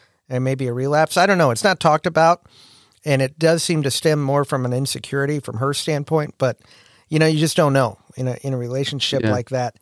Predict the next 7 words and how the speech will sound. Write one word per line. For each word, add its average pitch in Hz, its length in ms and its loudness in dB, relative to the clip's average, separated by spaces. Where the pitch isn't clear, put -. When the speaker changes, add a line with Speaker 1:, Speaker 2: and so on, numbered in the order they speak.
Speaker 1:
um, 123 280 -2
'cause 127 140 -2
she's 165 200 0
seen, 151 340 2
uh, 147 220 -2
the 143 120 0
best 147 360 2